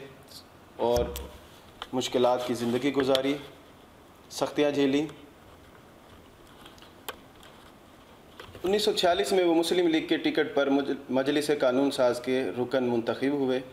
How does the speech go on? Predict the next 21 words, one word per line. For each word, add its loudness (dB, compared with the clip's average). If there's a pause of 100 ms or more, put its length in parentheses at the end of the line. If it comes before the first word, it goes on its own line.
(520)
क्या 2
में 2
पाकिस्तान 0
के 0
बाद 2
वो 2
भारत 0
ही 0
में 0
मुकीम -2
रहे -2
और 0 (180)
भारतीय 0 (400)
पार्लियामेंट 2
में 0
हमेशा -2
कलमा -2
हक -4
बुलंद -2 (400)
करते -2
रहे। -8